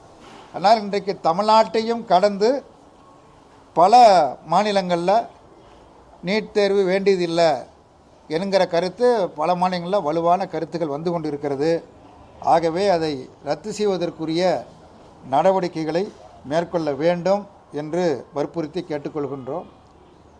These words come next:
தமிழக மீனவர்கள் பிரச்சனை குறித்து நாடாளுமன்ற தேர்தல் காலத்தில் நம்முடைய பிரதமர் மிக விரிவாக பேசினார். திமுகவும் காங்கிரஸும் சேர்ந்து கச்சத்தீவை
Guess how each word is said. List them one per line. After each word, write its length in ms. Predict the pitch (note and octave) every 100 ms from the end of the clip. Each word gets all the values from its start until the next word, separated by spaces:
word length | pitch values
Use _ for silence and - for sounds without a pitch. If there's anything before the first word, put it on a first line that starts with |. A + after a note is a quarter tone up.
| - - -
தமிழக 580 | C#3+ F3 G3 F#3 F3 D#3
மீனவர்கள் 520 | D3+ F#3 F#3 F3+ D#3+
பிரச்சனை 380 | D3+ D#3+ D#3+ D#3
குறித்து 460 | D3 D3 E3 F3+ - - - - - - - - - - -
நாடாளுமன்ற 680 | C#3 F3+ F#3 F3 E3 D#3+ E3
தேர்தல் 360 | C#3 D#3+ D#3+
காலத்தில் 360 | D3 D3+ C#3 F3+
நம்முடைய 300 | F3 D3+ C#3
பிரதமர் 680 | C3+ D#3 D#3+ D3+ A2+ - - - -
மிக 200 | C#3+ D#3+
விரிவாக 640 | D3 C#3+ D3+ D3 D#3 C3+ A#2+
பேசினார். 440 | C3+ B2 B2+ C#3+ F3+ - - - - - - - - - - -
திமுகவும் 680 | E3+ F#3+ F#3 F3+ E3+ F3+ F3
காங்கிரஸும் 540 | D#3 E3+ E3 D3 E3+
சேர்ந்து 380 | D3 D#3 D3 F3
கச்சத்தீவை 720 | D3+ D3 E3+ E3 D3+ D#3 D3